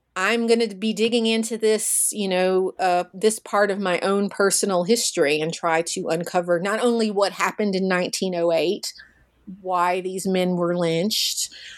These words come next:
um, what the sort of political and economic and cultural, uh, world was like that, uh, in Ken-, in this part of Kentucky at the time. But I also want to answer the question, you know,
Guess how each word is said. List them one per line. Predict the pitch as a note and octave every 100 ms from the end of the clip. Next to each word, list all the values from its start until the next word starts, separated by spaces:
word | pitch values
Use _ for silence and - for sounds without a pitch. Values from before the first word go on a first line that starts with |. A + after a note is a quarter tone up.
| - -
um, | F3+ F3 E3+ D#3+ E3
what | F3+ F#3 F#3 -
the | F3 E3+ E3
sort | E3+ F#3+ E3+
of | E3 D#3+ -
political | - F3 F3+ F3+ F3+ F3 E3+ E3+ D#3+
and | C3+ E3 - -
economic | G3 F3+ F3 F3 F3 E3+
and | D#3+ E3
cultural, | - F#3+ - F3+ F3 E3 E3 D#3+ -
uh, | - E3+ E3 D#3+ D#3+ - _
world | F#3 F3+ F#3 F#3 F3 F3+
was | E3+ D#3+
like | E3+ E3 F#3 A#3 - -
that, | F3 - _ _ -
uh, | A#2+ F3+ D#3+ D#3+ -
in | F#3 F3
Ken-, | F3 F3+ _ _ _ -
in | F3
this | F3+ -
part | - F3
of | E3+
Kentucky | F#3 F#3+ E3+ F#3+
at | E3
the | E3
time. | - F#3 E3 F3+ A#3 - - - -
But | E3+
I | F3+ -
also | G3 G#3 - -
want | F#3 F#3 F3 - -
to | G3 F3
answer | F3+ F3 -
the | F3 E3+
question, | E3+ E3+ - G#3+ G3 F#3 -
you | G#3+ F3
know, | E3 E3+ E3+